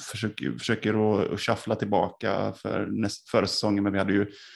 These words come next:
hade ju en tung torsk där på hemma mot, mot A I K på hösten, eh, sen, sen hösten där, och sen hade vi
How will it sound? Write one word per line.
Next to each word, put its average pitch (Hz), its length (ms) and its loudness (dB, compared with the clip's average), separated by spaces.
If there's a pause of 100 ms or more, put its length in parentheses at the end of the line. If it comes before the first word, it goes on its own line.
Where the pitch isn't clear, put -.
(420)
hade 113 160 0
ju 120 40 4
en 113 100 0
tung 117 220 2
torsk - 320 -6
där 113 80 6
på 107 100 0
hemma 104 280 2
mot, 104 320 -4 (120)
mot 107 180 0
A 90 200 4
I - 40 2
K - 140 -10
på 95 120 -8
hösten, 92 480 -2
eh, 71 180 0
sen, - 420 -4
sen 101 240 -2
hösten 95 380 -2
där, 85 200 2
och - 120 -2
sen 92 120 -6
hade 80 180 -4
vi 73 320 0